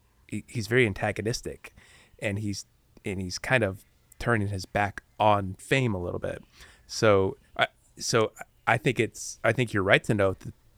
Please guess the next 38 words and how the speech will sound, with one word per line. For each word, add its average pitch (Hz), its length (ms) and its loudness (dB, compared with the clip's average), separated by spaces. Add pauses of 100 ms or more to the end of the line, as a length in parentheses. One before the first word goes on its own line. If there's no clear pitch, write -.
(100)
the 98 140 -2
two 104 400 -2
songs 107 380 0
sampled 101 500 0 (340)
have 107 240 2
the 104 100 2
wake 107 300 2
up - 300 0 (600)
motif, 104 680 -4 (560)
uh, 85 260 2 (1080)
that, 107 180 0 (240)
that - 140 -10
you 113 80 0
could - 180 -2
think 120 120 2
of 101 80 0
the 101 100 0
album 98 280 4
starting 104 520 2
with 87 160 -8
Heard 95 200 0
'Em 90 80 -4
Say 92 240 -2
and 90 180 -8
ending 98 300 -2
with 90 120 -12
Celebration 95 840 -4 (220)
as, 101 200 -2
like, - 260 -8
that 101 260 0
narrative, 127 420 4
and 107 100 -4
then 95 220 0
Gone 95 320 2
is 92 120 -4
kind 98 200 -2
of 95 60 -2
like 85 220 -6